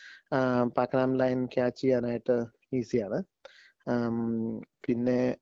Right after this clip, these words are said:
ആം, ഇപ്പം, ആം, മോർണിംഗ്ടൺ പെനിൻസുലയിലോട്ട് അവിടെ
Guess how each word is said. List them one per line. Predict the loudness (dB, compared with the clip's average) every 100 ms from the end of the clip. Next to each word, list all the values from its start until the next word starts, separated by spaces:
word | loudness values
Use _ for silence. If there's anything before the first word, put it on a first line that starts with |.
| -4
ആം, | -2 0 0 -2 -4 -8 _ _ _ -6
ഇപ്പം, | -4 -2 -2 -2 -4 -6
ആം, | -6 -4 -2 -4 -6 -8
മോർണിംഗ്ടൺ | -2 0 2 2 0 0
പെനിൻസുലയിലോട്ട് | -2 -2 -2 0 2 2 0 -2 -12 _
അവിടെ | -2 0